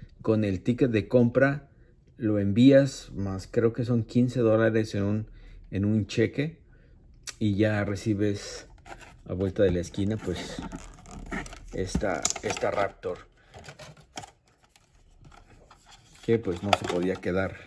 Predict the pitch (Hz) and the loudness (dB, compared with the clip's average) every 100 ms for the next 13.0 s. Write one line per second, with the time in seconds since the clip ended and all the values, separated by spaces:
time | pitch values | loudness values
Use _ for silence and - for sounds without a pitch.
0 | - - - - - - - - - - | -2 0 2 0 0 -6 -12 -16 -16 -16
1 | - - - - - 85 - 110 123 - | -16 -16 -18 -20 -18 -14 -6 0 0 0
2 | 110 120 120 - 113 117 139 - 151 147 | -2 -2 -2 -2 2 4 4 2 -2 0
3 | 151 - 131 127 107 101 117 117 95 101 | -2 0 -2 0 0 2 2 0 -2 -4
4 | - 135 147 - - - - - - - | -2 -4 -4 -12 -20 -20 -20 -20 -20 -20
5 | - - - - - - - - - - | -20 -20 -20 -20 -20 -20 -20 -20 -20 -20
6 | - - - 107 104 98 - 90 101 - | -20 -20 -10 -6 -4 -6 -6 -2 -2 0
7 | 110 104 101 101 98 92 90 92 87 90 | 0 -2 -2 -2 0 -2 -4 -6 -10 -6
8 | 95 - 101 92 87 85 85 - - - | -6 -2 0 0 0 -4 -6 -14 -20 -20
9 | - - - - 90 80 80 - 98 92 | -20 -20 -14 -8 -4 -4 -4 -6 -4 -2
10 | 85 82 - 117 123 120 - 104 110 113 | -2 -4 -2 2 2 0 -2 -2 0 2
11 | 107 92 90 117 113 - 139 147 - - | 0 -2 -2 0 0 -2 -4 -6 -16 -20
12 | - - 123 131 131 131 101 104 - - | -20 0 6 6 6 0 -2 -4 -6 -16